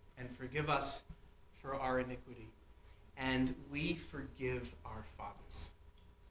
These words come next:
And we forgive our mothers. And we forgive our grandparents and our great-grandparents. For if they had the strength,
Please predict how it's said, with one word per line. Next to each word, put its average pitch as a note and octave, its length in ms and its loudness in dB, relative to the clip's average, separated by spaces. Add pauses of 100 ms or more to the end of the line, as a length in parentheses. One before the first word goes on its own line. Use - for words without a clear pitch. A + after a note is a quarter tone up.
(800)
And D3 220 -8
we D3 160 4
forgive A#2+ 560 0 (540)
our A#2+ 100 4
mothers. - 600 -2 (760)
And C3+ 180 -6
we F#3 200 6
forgive C3+ 480 2 (1300)
our C3+ 140 6
grandparents B2 880 2
and B2 80 -2
our A#2 180 0
great-grandparents. A2+ 1000 -8 (2000)
For C3 120 2
if B2 160 2
they C#3+ 160 6
had C#3+ 260 2
the D3 80 -8
strength, - 480 -2